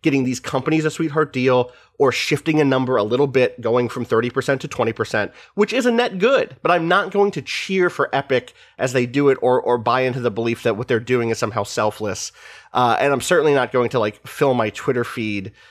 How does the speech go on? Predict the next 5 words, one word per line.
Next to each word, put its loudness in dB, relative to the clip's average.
with, 0
like, -2
rousing 0
pro-gamer 0
propaganda -2